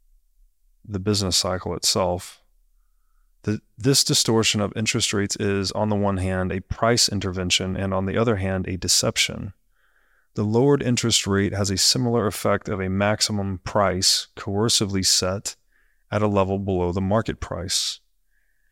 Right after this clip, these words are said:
In this case, demand is higher than supply. The interest rate is the price for savings. The demand for savings,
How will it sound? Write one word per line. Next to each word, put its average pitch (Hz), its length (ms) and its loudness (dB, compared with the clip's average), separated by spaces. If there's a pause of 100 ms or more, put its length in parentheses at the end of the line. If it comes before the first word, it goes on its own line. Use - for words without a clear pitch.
(220)
In 151 140 2
this 117 200 4
case, 98 420 2
demand 107 440 0
is 123 120 0
higher 104 520 2
than 92 220 -4
supply. 95 720 -2
The - 140 -6
interest 117 340 0
rate 104 220 0
is 104 140 0
the 95 80 -6
price - 440 0
for 95 240 -8
savings. 98 760 -2 (720)
The 101 100 -2
demand 101 540 2
for 90 100 -4
savings, 98 640 -2